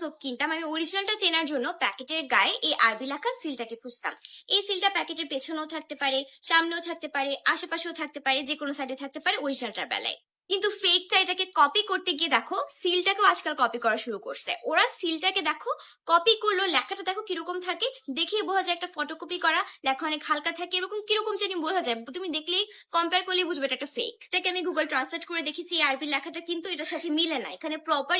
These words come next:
ইনগ্রেডিয়েন্ট লিস্ট দেওয়া আছে, এখানে সেটা নাই। এবার আসো প্যাকেজিং এর বেলায়, যদিও এটাকে কপি করতে চেয়েছে, but এটার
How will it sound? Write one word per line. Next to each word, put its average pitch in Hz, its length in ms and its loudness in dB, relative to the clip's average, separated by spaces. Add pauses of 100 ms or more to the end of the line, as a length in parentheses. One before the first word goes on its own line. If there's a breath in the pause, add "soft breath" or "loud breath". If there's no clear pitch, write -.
ইনগ্রেডিয়েন্ট 330 440 -2
লিস্ট 285 240 -4
দেওয়া 240 200 4
আছে, 226 160 -2 (340 loud breath)
এখানে 330 280 0
সেটা 254 240 -6
নাই। 120 120 -6 (720 loud breath)
এবার 415 220 6
আসো 453 220 0
প্যাকেজিং 302 400 0
এর 233 120 -2
বেলায়, - 260 0
যদিও 359 300 0
এটাকে 427 220 0 (100)
কপি 302 240 2
করতে 381 280 -2
চেয়েছে, 311 280 -2
but 311 100 0 (100)
এটার 381 160 0